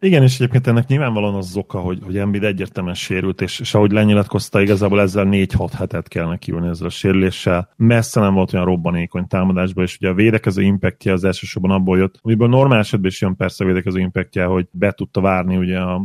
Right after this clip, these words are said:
a, a betörő játékosokat, és ott vagy zavarta a dobásukat, vagy leblokkolta. Ez az ő fő erőssége, mint védő.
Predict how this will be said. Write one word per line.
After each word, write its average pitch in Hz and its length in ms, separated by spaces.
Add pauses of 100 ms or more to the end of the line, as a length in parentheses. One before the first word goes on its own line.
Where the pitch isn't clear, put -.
(140)
a, 92 280
a 101 40
betörő 98 380
játékosokat, 95 640
és - 160
ott 95 340
vagy 98 400
zavarta 101 500
a - 20
dobásukat, 95 480
vagy 95 160
leblokkolta. 92 800 (100)
Ez 110 140
az 101 100
ő 101 100
fő 98 280
erőssége, 95 500
mint 92 180
védő. 104 480